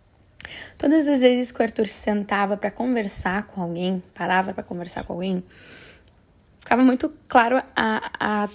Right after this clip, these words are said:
tentativa de impor uma opinião dele, de manipular o jogo das pessoas, de fazer com que as pessoas acreditassem naquilo que ele tava vendo. Por que que eu acho que é,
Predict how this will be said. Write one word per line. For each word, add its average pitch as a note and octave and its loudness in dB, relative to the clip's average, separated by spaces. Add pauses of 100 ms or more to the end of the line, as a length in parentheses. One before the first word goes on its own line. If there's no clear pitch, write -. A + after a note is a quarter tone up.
tentativa A#3 0
de A3 0 (640)
impor B3+ 6 (140)
uma A#3 4
opinião A3 2
dele, F#3 0 (880)
de G#3+ 2
manipular A3 2
o A#3 2
jogo G#3 0
das F#3+ -4
pessoas, F3+ -10 (540)
de G3+ -6
fazer G#3+ 4
com C4+ 2
que B3+ 0
as A#3+ -2
pessoas G#3 0
acreditassem A3 -2 (560)
naquilo G#3 -2
que G3+ -6
ele G#3 -2
tava G3 -2
vendo. E3+ -6 (920)
Por C#4 4
que D4+ -2
que F#4 -6
eu G#4 6
acho D#4+ 2
que D4 0
é, C#4+ 0